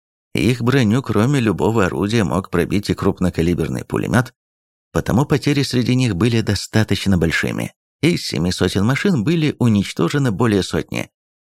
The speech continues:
И ещё почти три сотни машин получили повреждения различной степени тяжести – но все они были ремонтно пригодны. В целом же вся новая техника показала себя с самой лучшей стороны,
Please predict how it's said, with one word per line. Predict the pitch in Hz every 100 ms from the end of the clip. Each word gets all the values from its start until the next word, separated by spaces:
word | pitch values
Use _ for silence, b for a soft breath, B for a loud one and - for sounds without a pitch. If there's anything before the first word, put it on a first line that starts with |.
| _ -
И | 90
ещё | 80 117
почти | 104 95 - 101
три | - 87
сотни | - 95 92
машин | 78 - - 98
получили | - 90 87 85 85
повреждения | - 78 73 - 80 110 107
различной | 87 80 - - 95
степени | 87 - 92 101 104
тяжести – | - 127 - - - 58 _ _ _ -
но | 113 110
все | - 135
они | 123 117
были | 95 113 107 104 - _
ремонтно | 107 110 104 98 87 - 90
пригодны. | - 85 - - - - _ _ _ _ _ _ _ _ _ -
В |
целом | - 113 185 190
же | 151 151
вся | - 90 147
новая | 151 87 139 85 80
техника | 82 120 - 120 95
показала | 95 85 73 95 107
себя | 90 - 69 71
с |
самой | - 78 107 101 65
лучшей | 60 92 - 71
стороны, | - - 67 55 78 147